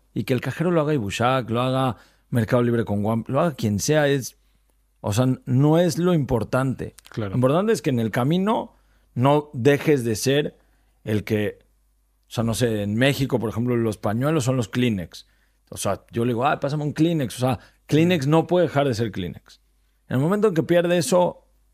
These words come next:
Speaker 1: voy, los hago yo en no sé dónde se hacen y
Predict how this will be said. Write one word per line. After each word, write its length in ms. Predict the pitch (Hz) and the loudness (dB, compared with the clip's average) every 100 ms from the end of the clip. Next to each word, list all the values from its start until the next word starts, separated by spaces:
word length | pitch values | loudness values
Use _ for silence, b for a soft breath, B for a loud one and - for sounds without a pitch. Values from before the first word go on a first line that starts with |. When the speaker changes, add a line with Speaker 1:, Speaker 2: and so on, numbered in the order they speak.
| _ _ _ _ | _ _ _ _
Speaker 1:
voy, 400 | - 98 123 135 | -12 0 2 2
los 220 | 120 98 | -2 -2
hago 200 | 120 117 | -2 0
yo 120 | 117 | 0
en 420 | 123 120 110 95 98 | 0 0 0 -2 -2
no 100 | 104 | -2
sé 100 | 101 | -2
dónde 180 | 104 104 | -2 -2
se 100 | - | -4
hacen 300 | 123 - 131 | -4 -4 -6
y 140 | - | -8